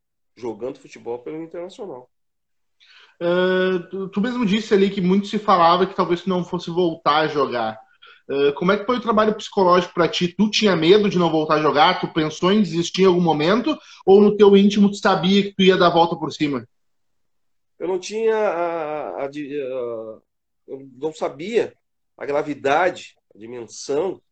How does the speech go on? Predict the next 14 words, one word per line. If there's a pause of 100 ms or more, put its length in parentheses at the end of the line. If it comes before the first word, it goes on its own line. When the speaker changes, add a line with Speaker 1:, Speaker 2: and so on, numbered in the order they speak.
(380)
Speaker 1:
daquela
lesão. (460)
Não
sabia. (1080)
Eu
me
machuquei,
fui
pro
hospital
e
eu
falei
pro